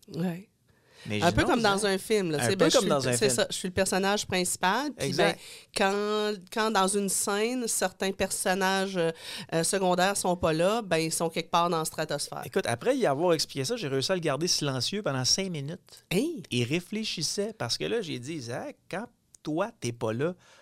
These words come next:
Speaker 2: papa, il fait ses affaires aussi. Il va travailler, il va gagner de l'argent, euh, il paye ses affaires. Après ça, ben, papa, il t'appelle le soir, tu sais. J-,
Speaker 1: Mhm.
Speaker 2: j'apparais pas juste dans ta vie quand j'appelle le soir.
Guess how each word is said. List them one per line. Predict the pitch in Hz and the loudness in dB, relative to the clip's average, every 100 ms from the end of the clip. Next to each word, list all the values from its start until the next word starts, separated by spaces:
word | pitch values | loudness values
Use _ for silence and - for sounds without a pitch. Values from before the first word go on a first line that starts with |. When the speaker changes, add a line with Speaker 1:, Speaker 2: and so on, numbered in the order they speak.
| _ | _
Speaker 2:
papa, | 107 104 214 | -6 -2 -4
il | 240 | -4
fait | - 160 | -6 -6
ses | - 117 110 | -2 -2 -2
affaires | 113 139 110 | -2 -2 -2
aussi. | 107 110 - 277 - - _ | -4 -4 -6 -8 -14 -20 _
Il | 98 92 | -6 -2
va | 101 | -2
travailler, | 92 98 107 160 220 226 | -2 -2 -2 -2 -4 -4
il | 147 | -6
va | 95 | -4
gagner | 101 101 101 | -4 -2 -2
de | 110 | -2
l'argent, | 120 139 180 202 214 - - _ | -4 -4 -6 -6 -8 -12 -20 _
euh, | 113 113 113 110 | -4 -2 0 -2
il | 107 | -4
paye | 104 101 | -6 -4
ses | - 110 139 | -4 -2 -2
affaires. | 135 196 113 110 107 | 0 0 0 -2 -4
Après | 120 117 117 | -6 -4 -4
ça, | 185 180 | -4 -4
ben, | 123 113 | -4 -4
papa, | 117 139 | -6 -4
il | 131 | -4
t'appelle | 117 107 175 202 208 | -4 -2 2 2 2
le | 170 | -2
soir, | - 185 233 214 - | 0 0 0 0 -2
tu | |
sais. | - 202 | -4 -6
J-, | 175 147 | -6 -8
Speaker 1:
Mhm. | 156 156 185 | -8 -10 -2
Speaker 2:
j'apparais | 123 127 143 156 | -2 0 -2 -2
pas | 165 156 | 0 0
juste | 202 170 | 0 2
dans | 165 | 0
ta | 147 143 | 2 0
vie | 143 196 | -2 -4
quand | 202 156 131 | -2 -2 -2
j'appelle | 131 120 160 160 | -4 -2 -2 0
le | 143 | -2
soir. | 135 190 302 311 | -2 -4 -4 -4